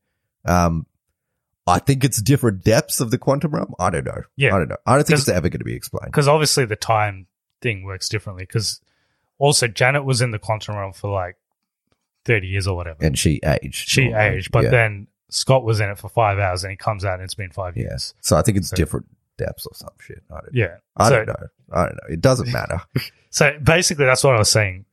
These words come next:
Speaker 2: before in the non-spoiler section, but it seems to conflict with all this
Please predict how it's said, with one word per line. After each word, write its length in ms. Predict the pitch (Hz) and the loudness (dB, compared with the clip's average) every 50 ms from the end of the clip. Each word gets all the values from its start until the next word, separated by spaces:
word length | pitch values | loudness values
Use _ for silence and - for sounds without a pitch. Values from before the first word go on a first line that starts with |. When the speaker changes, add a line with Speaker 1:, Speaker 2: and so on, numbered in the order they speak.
| 160 156 139 104 | -20 -12 -6 -4
Speaker 2:
before 340 | 120 110 - 113 104 98 | -2 -2 0 0 -2 -2
in 80 | 95 98 | -2 -6
the 60 | 95 | -10
non-spoiler 400 | 95 95 98 - - 107 104 95 | -12 -10 -10 -10 -8 -6 -6 -4
section, 340 | - - 101 87 - 104 98 | -4 -4 -6 -6 -8 -10 -6
but 140 | 101 98 101 | -6 -6 -4
it 100 | 107 - | -2 0
seems 220 | - 151 143 - | 0 0 0 0
to 80 | - 127 | -2 -4
conflict 680 | - - 117 98 - - - 113 - _ - - - _ _ _ _ _ _ _ - | -2 -4 -6 -6 -6 -4 -4 -4 -4 _ -10 -12 -12 _ _ _ _ _ _ _ -2
with 120 | 123 107 110 | 0 2 2
all 140 | 110 113 107 | 2 2 2
this 300 | 104 101 - - - | 2 2 0 0 0